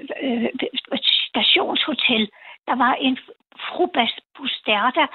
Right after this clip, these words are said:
der søgte efter akrobater. Øh, to piger, øh, der, og, der skulle optræde. Og der tog jeg ned i smug. Jeg har gjort meget i smug på, på min mor. Og der tog jeg ned og,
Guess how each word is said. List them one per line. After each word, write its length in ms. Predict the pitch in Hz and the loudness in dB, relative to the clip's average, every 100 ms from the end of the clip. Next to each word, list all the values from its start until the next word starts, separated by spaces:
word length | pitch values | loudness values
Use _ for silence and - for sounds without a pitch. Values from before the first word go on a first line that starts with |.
| - - | -10 -4
der 80 | 240 - | -2 0
søgte 280 | 262 254 285 | -2 0 0
efter 180 | 247 - | 0 0
akrobater. 800 | - 220 - 240 320 349 262 285 277 - - - 240 | 0 0 -2 -2 2 2 4 2 0 -6 -8 -4 2
Øh, 180 | 226 220 | 2 2
to 180 | - 339 - | 0 0 2
piger, 320 | 330 302 330 339 - - - 254 | 2 6 4 2 -4 -18 0 2
øh, 300 | 233 233 240 - | 4 4 0 2
der, 100 | 240 - 240 | 0 2 2
og, 100 | 226 - | 2 0
der 100 | 233 | 0
skulle 220 | - 226 | 4 4
optræde. 460 | 226 - 233 226 233 _ _ | 2 0 0 0 -2 _ _
Og 80 | - - | -6 0
der 80 | 214 | 0
tog 240 | - 330 | 2 0
jeg 100 | 247 | 2
ned 220 | 226 247 - | 2 0 0
i 40 | - - | -2 -2
smug. 200 | 269 233 285 | -4 -6 -6
Jeg 80 | - | -4
har 40 | |
gjort 240 | 330 202 214 | -2 -2 -2
meget 280 | 170 247 392 | 0 0 2
i 40 | 269 | 0
smug 280 | 277 220 247 - _ | 0 -2 -4 -10 _
på, 60 | - - | -12 -6
på 60 | - | 0
min 160 | 220 208 | 2 4
mor. 340 | 196 190 - - - - - | 4 4 2 -12 -14 -6 -2
Og 60 | - | 2
der 100 | 240 | 2
tog 240 | - 330 | 4 4
jeg 100 | 311 | 6
ned 200 | 277 320 | 4 4
og, 60 | - | 4